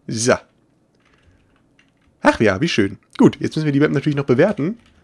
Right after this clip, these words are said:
Wir sind hier bei Let's Adventure in Minecraft. Und deswegen würde ich sagen, uh, uh, brauchen wir natürlich eine T-N-T-Note.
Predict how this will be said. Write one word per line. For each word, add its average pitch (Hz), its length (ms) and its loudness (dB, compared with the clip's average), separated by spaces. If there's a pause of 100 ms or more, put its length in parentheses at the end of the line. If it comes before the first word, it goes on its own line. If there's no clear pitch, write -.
(120)
Wir 120 100 -6
sind 131 120 0
hier 123 120 2
bei 117 80 2
Let's 117 180 0
Adventure 123 360 0
in 117 60 -2
Minecraft. 147 520 0 (840)
Und 131 640 -2
deswegen 143 300 -4
würde 123 120 -2
ich 120 60 -4
sagen, 156 460 -4 (1120)
uh, 113 460 -2 (840)
uh, 131 440 0 (520)
brauchen 135 180 -2
wir 147 60 2
natürlich 147 220 -2
eine 135 100 -2
T-N-T-Note. 131 840 -2